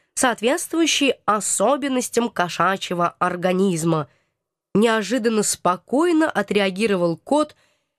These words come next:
и, совершенно не обращая внимания на недовольно хмурящегося Алекса, мягко отодвинул его от меня.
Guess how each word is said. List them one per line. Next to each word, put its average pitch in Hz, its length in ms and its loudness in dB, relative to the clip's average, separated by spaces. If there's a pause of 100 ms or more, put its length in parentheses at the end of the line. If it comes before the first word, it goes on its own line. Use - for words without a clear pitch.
и, 302 80 4
совершенно 330 800 2
не 269 140 4
обращая 220 480 0
внимания 208 680 2 (380)
на 208 80 4
недовольно 233 580 2
хмурящегося 196 880 0
Алекса, 269 680 -2 (360)
мягко 240 540 0
отодвинул 196 760 0
его 165 400 0
от 170 240 -6
меня. 165 440 0